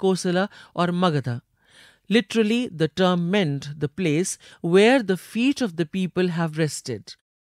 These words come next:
The term occurs for the first time in the later Vedic texts। जनपद, ये शब्द वैदिक शब्द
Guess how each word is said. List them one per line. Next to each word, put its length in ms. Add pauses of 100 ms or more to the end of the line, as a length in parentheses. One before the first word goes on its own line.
(220)
The 160
term 320 (120)
occurs 520
for 120
the 120
first 420
time 420 (240)
in 180
the 120
later 440 (100)
Vedic 420 (120)
texts। 640 (1120)
जनपद, 680 (600)
ये 140
शब्द 520 (240)
वैदिक 500
शब्द 480